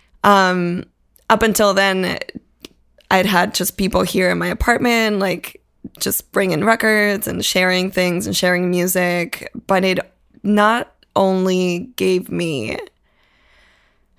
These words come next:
the knowledge of what a D J does, but it also, because it was such a tight-knit community and such a great sort of warm group of inviting people, it also taught me a lot about just, like, who I wanted to be as part of a community.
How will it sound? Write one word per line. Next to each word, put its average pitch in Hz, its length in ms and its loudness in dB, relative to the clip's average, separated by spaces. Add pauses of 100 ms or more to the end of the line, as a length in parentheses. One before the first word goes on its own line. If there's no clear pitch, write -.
the 202 120 0
knowledge 185 480 2
of - 180 -4
what 190 300 0
a - 60 -2
D 170 180 -2
J - 220 -2
does, 202 420 2
but 190 160 -2
it 190 100 0 (120)
also, 185 840 0
because 214 340 0
it 208 60 2
was 196 100 2
such 190 180 -2
a - 60 -6
tight-knit 190 400 -2
community 185 680 0
and 185 200 -6
such - 160 -6
a 196 80 0
great 185 520 0
sort 190 200 -2
of 180 80 0
warm 175 320 0
group 190 240 -4
of - 120 -4
inviting 175 520 -4
people, - 640 -2
it 190 140 0
also 185 400 0
taught - 240 -6
me - 100 -4
a - 80 -8
lot - 240 0
about - 300 -2
just, - 200 -4
like, - 200 -4
who 196 260 0
I 175 120 2
wanted 180 240 -4
to - 80 0
be - 200 -2
as - 100 -2
part - 220 -4
of - 60 -16
a - 60 -6
community. - 640 -6